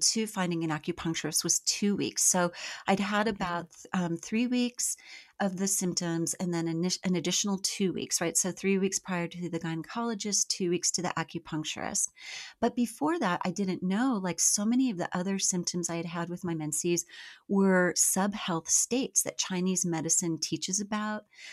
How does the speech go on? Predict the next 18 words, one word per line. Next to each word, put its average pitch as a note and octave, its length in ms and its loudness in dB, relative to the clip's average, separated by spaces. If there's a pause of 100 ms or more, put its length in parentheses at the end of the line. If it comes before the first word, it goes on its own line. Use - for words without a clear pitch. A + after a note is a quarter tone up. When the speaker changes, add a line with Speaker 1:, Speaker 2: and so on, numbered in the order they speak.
(140)
Speaker 1:
lets F3 220 0
us - 160 4
know E3 140 2
how D#3+ 200 -4
to F#3+ 100 0
treat - 400 0
very F3 440 -2
easily. D#3+ 580 -2 (440)
And F#3 440 2
I F#3+ 80 0
had F#3+ 140 0
suffered G#3 500 0
literally G#3 600 2
probably B3 500 -4
for F#3+ 160 -8
twelve E3 460 -2
years E3 640 0 (100)
unnecessarily. E3 1040 -2